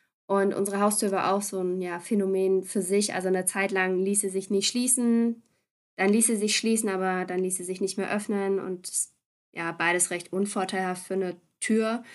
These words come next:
Aber wir haben dann eben mit offener Haustür gelebt. Der Vermieter hatte natürlich auch überhaupt keine Lust, sich drum zu kümmern. Warum auch? Und wir haben im dritten Stock gewohnt, aber wir hatten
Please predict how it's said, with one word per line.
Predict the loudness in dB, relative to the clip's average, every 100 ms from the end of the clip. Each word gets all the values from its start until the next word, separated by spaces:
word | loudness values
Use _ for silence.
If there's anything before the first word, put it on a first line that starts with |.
| -16 -18 _ -2
Aber | 2 4 4
wir | 4
haben | 2 4
dann | 2
eben | 0 0
mit | 0 -2 -4
offener | -2 0 2
Haustür | 2 2 2
gelebt. | 2 2 2 2 -2
Der | -6
Vermieter | 0 0 0 -6
hatte | -8 -8
natürlich | -8 -12 -14 -14
auch | -14 -14
überhaupt | -8 -8 -6
keine | -4 -2
Lust, | -2 -2
sich | -4 -6
drum | -10
zu | -10
kümmern. | -6 -4 -2
Warum | -2 0 -2 0
auch? | 0 0 -4 -10 -20 -20 _ _ _
Und | 2 4 4 2
wir | 2
haben | 4
im | 4 2
dritten | 0 -2
Stock | 0 0 0
gewohnt, | -2 2 2 0 -2
aber | -2 2
wir | 0
hatten | 2 0